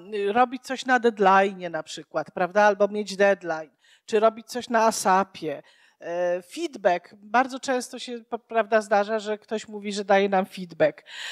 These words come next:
Em, update'ować się musimy.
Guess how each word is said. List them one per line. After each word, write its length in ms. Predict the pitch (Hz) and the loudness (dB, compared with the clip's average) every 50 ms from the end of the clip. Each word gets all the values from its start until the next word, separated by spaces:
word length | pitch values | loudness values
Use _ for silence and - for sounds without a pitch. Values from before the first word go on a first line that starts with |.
| - - - | -14 -8 0
Em, 840 | - 190 202 202 202 196 196 196 202 202 202 202 202 202 202 202 | 4 6 8 8 8 8 6 4 -2 -8 -10 -10 -10 -10 -8 -4
update'ować 1000 | 196 202 196 - 208 262 269 233 240 269 269 262 - 294 269 254 240 226 208 - | -2 -2 0 2 4 4 2 2 2 0 0 0 2 2 2 4 4 2 2 0
się 180 | - - - 190 | -2 -6 -6 -8
musimy. 600 | 190 190 190 - - - 175 160 160 156 147 143 | -8 -10 -12 -12 -12 -12 -12 -12 -12 -12 -14 -14